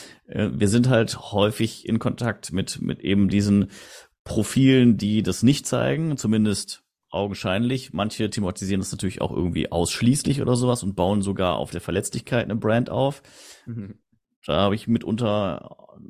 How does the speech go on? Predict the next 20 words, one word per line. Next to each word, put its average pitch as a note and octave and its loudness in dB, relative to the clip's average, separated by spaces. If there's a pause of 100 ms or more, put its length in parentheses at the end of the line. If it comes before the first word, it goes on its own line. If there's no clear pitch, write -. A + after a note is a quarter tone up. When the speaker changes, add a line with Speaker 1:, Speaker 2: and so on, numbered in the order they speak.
Speaker 1:
ja, E2 -2
auch G#2+ -2
meine, F#2 2
meine F2+ 0
Vorbehalte B2+ 2
<laughs> - 0
gegen, B2+ 2
muss A#2 -2
ich A#2 -10
fairerweise A2 -2
sagen. G#2+ -4 (260)
Speaker 2:
<laughs> - -20 (260)
Speaker 1:
Ähm, G#2 0 (460)
aber G#2+ 0
ansonsten C3 0
sehen A#2+ -2
wir A#2 -2
halt G#2 -2
nur B2 0
die A#2 -2